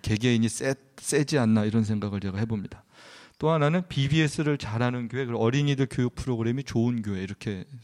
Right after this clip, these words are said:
소문이 났고요. 또 하나는 목사님이 잘 안 웃는다는 교회인데 김 목사님인지 이 목사님이신지 제가 잘 모르겠어요. <laughs> 어, 건강한 평신도 리더십이 있는 교회. 예,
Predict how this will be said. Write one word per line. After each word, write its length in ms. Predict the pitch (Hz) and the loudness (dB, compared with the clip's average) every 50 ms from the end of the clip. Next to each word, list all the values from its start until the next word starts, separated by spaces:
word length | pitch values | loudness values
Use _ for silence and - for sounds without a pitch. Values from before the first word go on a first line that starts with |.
| - 123 | -8 -6
소문이 300 | 101 - 135 135 127 123 110 | -4 -2 0 0 0 0 0
났고요. 420 | 104 92 - - - 113 135 160 _ _ _ _ - - - - - - - - _ _ _ _ _ _ - 101 98 _ | -2 -4 -8 -8 -8 -6 -6 -6 _ _ _ _ -20 -20 -20 -20 -20 -20 -20 -20 _ _ _ _ _ _ -20 -20 -20 _
또 100 | - 139 | -10 -8
하나는 280 | 147 147 143 147 131 113 | -6 -6 -6 -6 -6 -4
목사님이 600 | 113 117 - - - 185 185 185 185 185 180 180 170 | -4 -6 -4 -2 2 2 4 6 6 8 6 6 6
잘 200 | - - 143 135 | 4 2 4 4
안 220 | 120 120 131 135 | 6 6 6 4
웃는다는 840 | 147 147 143 143 143 139 139 135 135 131 127 135 123 123 127 123 123 | 2 0 -2 -2 -4 -4 -4 -6 -6 -4 -4 -4 -2 -2 -2 -4 -6
교회인데 560 | 117 123 117 113 113 113 117 131 131 120 107 - - - - - - - - - _ - | -4 -4 -4 -4 -4 -4 -2 -2 -2 -2 -4 -8 -12 -18 -20 -20 -20 -20 -20 -20 _ -10
김 220 | - 131 135 143 | -6 -4 -2 0
목사님인지 800 | 175 196 - - 226 214 214 208 202 202 185 180 175 170 160 170 | -2 -2 -2 -2 -2 0 2 2 0 2 0 0 -2 -2 -4 -4
이 120 | 147 131 139 | -2 -2 -2
목사님이신지 800 | 156 180 175 - 190 175 175 165 160 160 151 - 165 147 147 | -2 -2 -2 -2 -2 -2 -2 -2 -2 -2 -2 -2 -2 -4 -2
제가 180 | 135 143 143 135 | 0 2 2 2
잘 160 | 127 135 135 | 2 2 2
모르겠어요. 480 | 131 117 117 113 101 - - - - - - - - - 202 247 - - - - - - - - - - - - - - - - - - - - - - - - - - - - - - | 2 2 0 0 -2 -4 -8 -10 -10 -10 -12 -16 -14 -12 -12 -12 -12 -14 -16 -18 -18 -18 -20 -20 -18 -18 -16 -18 -18 -20 -20 -20 -20 -20 -20 -20 -18 -16 -16 -14 -12 -12 -12 -14 -14 -12
<laughs> 20 | |
어, 140 | - 107 78 - - - 95 117 120 131 131 117 - _ - - - - - - - - - - - 156 156 - | -12 -12 -10 -10 -12 -14 -10 -10 -8 -10 -10 -12 -14 _ -20 -20 -20 -20 -20 -20 -20 -20 -12 -8 -6 -6 -6 -4
건강한 680 | - - 147 165 170 175 185 185 175 175 175 170 147 143 | 0 0 2 2 4 4 4 6 6 4 4 2 0 -2
평신도 720 | - 175 185 190 196 - - 180 180 175 170 160 190 185 | -4 -4 -2 -4 -4 -4 -2 -4 -4 -2 0 2 4 4
리더십이 480 | 156 143 135 143 139 131 - 135 131 127 | 4 4 4 4 2 2 2 0 2 2
있는 260 | 117 113 113 110 101 | 2 2 2 0 -2
교회. 320 | - - - 87 82 82 85 _ _ - - - | -4 -6 -6 -6 -8 -8 -12 _ _ -18 -14 -12
예, 160 | 101 98 110 | -12 -12 -12